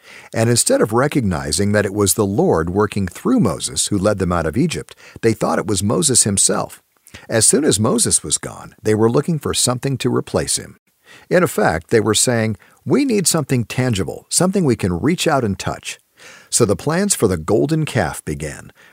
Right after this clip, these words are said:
which ultimately led to sexual immorality and idol worship. Moses' personal godliness and integrity kept them in check up to that point,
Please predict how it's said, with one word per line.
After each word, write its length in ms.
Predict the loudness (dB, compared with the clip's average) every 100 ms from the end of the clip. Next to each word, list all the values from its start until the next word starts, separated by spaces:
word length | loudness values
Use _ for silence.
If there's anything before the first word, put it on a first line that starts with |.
| -2
which 240 | -2 -2 0
ultimately 580 | 0 2 0 -2 -2 -4
led 300 | 0 0 -2
to 140 | -2
sexual 480 | 0 2 0 0 0
immorality 640 | 2 0 0 0 0 -2 -2
and 200 | -2 -2
idol 320 | -2 -2 -2 -8
worship. 400 | -10 -12 -14 _ _ _ _ _ -20 -20 -2
Moses' 440 | 2 4 4 -2 -4
personal 520 | -2 -2 0 2 2
godliness 640 | 2 0 0 0 2 0
and 100 | -2
integrity 580 | -4 -2 0 0 -4 -6
kept 280 | -4 -4 -2
them 120 | -2
in 120 | -2
check 320 | -2 -2 -4
up 160 | -6 -10
to 80 | -12
that 220 | -12 -12
point, 320 | -14 -14 -18